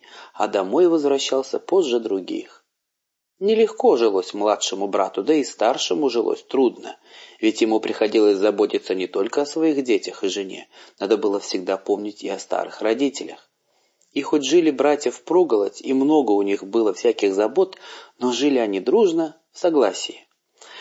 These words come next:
Вот однажды осенью Чан Мо пересчитал свои запасы риса и подумал: "Немного ли у меня зерна? Всего-то десять мешков. Но ведь у младшего брата еще меньше, надо ему помочь,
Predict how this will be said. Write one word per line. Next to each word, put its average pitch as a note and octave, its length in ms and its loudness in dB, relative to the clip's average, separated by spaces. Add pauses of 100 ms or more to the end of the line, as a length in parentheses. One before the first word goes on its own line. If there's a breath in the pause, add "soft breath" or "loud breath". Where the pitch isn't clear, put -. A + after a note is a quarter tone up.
(360 loud breath)
Вот B2 320 4
однажды B2+ 540 4
осенью A2 640 0
Чан C3+ 340 0
Мо E3+ 220 4
пересчитал C3+ 680 2
свои A2 280 2
запасы A#2 560 0
риса G#3 260 0
и F#3+ 100 -6
подумал: - 640 -4 (440)
"Немного G#2 640 -4
ли A3+ 140 2
у G#3 60 0
меня G3 300 2
зерна? E3 680 2 (540 loud breath)
Всего-то B3 480 2
десять D#3 340 -2
мешков. - 680 -6 (440)
Но G#2+ 140 -4
ведь G#2+ 280 -4
у - 80 -10
младшего A#2 560 2
брата C3+ 380 0
еще G2+ 480 2
меньше, D3+ 520 0 (140)
надо C3 260 -2
ему C3+ 200 2
помочь, B2+ 520 0